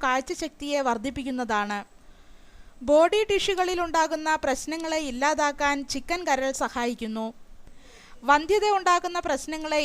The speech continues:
ഇല്ലാതാക്കുന്നതിനും കരൾ കഴിക്കുന്നതിലൂടെ കഴിയുന്നു. ഇന്നത്തെ ജീവിതശൈലിയുടെ സമ്മാനമാണ് മാനസിക സമ്മർദ്ദം. എന്നാൽ ഇതിനെ ഇല്ലാതാക്കാൻ ചിക്കൻ കരൾ കഴിക്കുന്നതിലൂടെ കഴിയുന്നു. രോഗപ്രതിരോധ ശക്തി വർദ്ധിപ്പിക്കുന്ന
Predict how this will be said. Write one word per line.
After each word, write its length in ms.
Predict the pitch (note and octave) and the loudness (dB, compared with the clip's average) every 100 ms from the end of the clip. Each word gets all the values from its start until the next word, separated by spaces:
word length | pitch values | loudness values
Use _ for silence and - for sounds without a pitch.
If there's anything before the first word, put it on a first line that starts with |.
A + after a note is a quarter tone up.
| B3+ | 0
ഇല്ലാതാക്കുന്നതിനും 880 | C4 D#4+ E4+ D4+ D#4+ D4 C#4 C#4+ C#4+ | 2 2 2 2 -2 -4 -4 -6 -2
കരൾ 220 | C4 B3 F4 | -2 0 0
കഴിക്കുന്നതിലൂടെ 720 | D#4 C#4 C#4+ C4+ B3 C4 B3+ B3 | -2 -2 -4 -4 -2 -2 0 0
കഴിയുന്നു. 440 | B3 A3+ A3+ A3 A3 - - - - - - - - - - - - - - D4 | 0 -2 -4 -4 -6 -10 -18 -20 -20 -20 -20 -20 -20 -20 -20 -20 -20 -18 -6 -4
ഇന്നത്തെ 360 | F4+ G4 G4 F#4 B3+ | -2 0 0 0 -2
ജീവിതശൈലിയുടെ 880 | D4 D4 F4+ F4+ D#4 D4+ D#4 D4 D4 C#4+ | -4 -2 -2 -2 -4 -4 -2 2 2 2
സമ്മാനമാണ് 680 | A#3+ C#4 D#4+ D#4 C#4+ C#4 C4+ A#3+ | -2 -2 -2 -2 -2 0 0 0
മാനസിക 440 | A#3 C#4+ D#4 C4+ C4 | -2 -4 -4 -4 -4
സമ്മർദ്ദം. 420 | G#3 A3 G3+ G#3+ G#3 - - - | -6 -6 -4 -4 -6 -18 -20 -10
എന്നാൽ 240 | C4+ F4+ F#4 D#4 | -2 2 2 0
ഇതിനെ 220 | D#4 F4+ D#4 | -4 -4 -4
ഇല്ലാതാക്കാൻ 580 | C4+ E4 D#4+ D#4 D4+ D4 C#4 | 0 0 0 0 0 -2 -2
ചിക്കൻ 240 | C4+ E4+ F4 | -4 -4 -2
കരൾ 140 | D#4 D#4 | -2 -2
കഴിക്കുന്നതിലൂടെ 680 | C#4 B3 D4 C#4 B3+ C4 B3 B3 | -2 -2 -4 -4 -2 -2 -2 -2
കഴിയുന്നു. 440 | A3+ A#3 A3 A3 A3 - - - - - - - - - - - - - - - _ - - - - - C4+ | -4 -4 -6 -6 -10 -14 -20 -20 -20 -20 -20 -20 -20 -20 -20 -20 -20 -20 -20 -20 _ -20 -20 -20 -20 -6 6
രോഗപ്രതിരോധ 720 | D4 D#4+ G#4+ G4+ F#4+ F#4 F#4 F#4 | 6 8 2 0 2 2 2 0
ശക്തി 280 | F#4+ - F4 D#4+ | -2 -4 -2 2
വർദ്ധിപ്പിക്കുന്ന 580 | C4 C4 F#4 F4 F4 | 2 0 -4 -4 -4